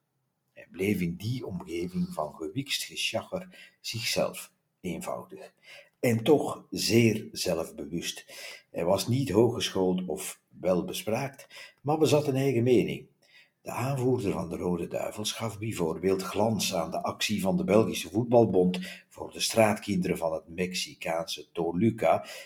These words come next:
waar de Rode Duivels verbleven tijdens het W K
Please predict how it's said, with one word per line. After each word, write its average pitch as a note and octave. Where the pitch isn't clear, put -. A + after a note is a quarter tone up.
waar F2+
de F2
Rode G#2+
Duivels F#2+
verbleven F2+
tijdens -
het -
W D#2+
K D2+